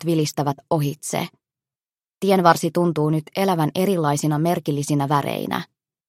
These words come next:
kunnes katseen äkkiä vangitsee kiehtova näky. Jäähileet kimmeltävät hangella kuin talviset kiiltomadot. Kuin tosiaan loihdittua kaikki. Viimeiselle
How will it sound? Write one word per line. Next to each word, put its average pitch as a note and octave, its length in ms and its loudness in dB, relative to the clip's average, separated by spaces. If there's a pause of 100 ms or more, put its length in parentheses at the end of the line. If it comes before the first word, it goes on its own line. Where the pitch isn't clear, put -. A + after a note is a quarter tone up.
(480)
kunnes F3+ 320 0
katseen G3+ 460 0
äkkiä E3+ 420 -2
vangitsee D#3 580 0
kiehtova D#3 480 -4
näky. C#3 440 -6 (960)
Jäähileet F#3 600 2
kimmeltävät D#3 560 0
hangella D#3 500 0
kuin D3+ 240 -4
talviset D3+ 460 -2 (100)
kiiltomadot. - 720 -6 (1080)
Kuin G3+ 240 0
tosiaan D#3 540 0
loihdittua D3 680 -2
kaikki. - 560 -8 (1900)
Viimeiselle G#3 500 4